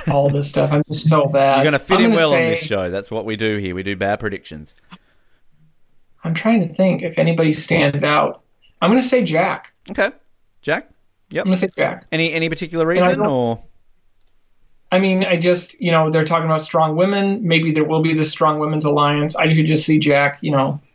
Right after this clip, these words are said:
Speaker 1: winning challenges on, on his path.
Speaker 2: Okay. Now, and also
Speaker 1: He's likable. People generally like him.
Speaker 2: Yep. Yeah, no, I see it. I see it. We also ask, uh, each week, we, we like to rate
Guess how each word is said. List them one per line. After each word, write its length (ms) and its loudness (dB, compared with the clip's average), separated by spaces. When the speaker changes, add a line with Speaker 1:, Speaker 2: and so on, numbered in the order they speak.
Speaker 1:
winning 280 4
challenges 500 0
on, 280 -2
on 140 2
his 100 0
path. 420 -4
Speaker 2:
Okay. 180 -10
Now, 240 0
and 80 0
also 160 2
Speaker 1:
He's 120 2
likable. 520 4
People 240 -8
generally 500 0
like 200 -4
him. 100 -10
Speaker 2:
Yep. 380 -4
Yeah, 120 -8
no, 160 -6
I 80 -2
see 160 -6
it. 120 -6
I 80 -4
see 180 -4
it. 100 -6
We 160 2
also 300 0
ask, 560 -2
uh, 600 2
each 280 -8
week, 360 0
we, 320 2
we 120 -2
like 220 -2
to 120 -4
rate 520 -2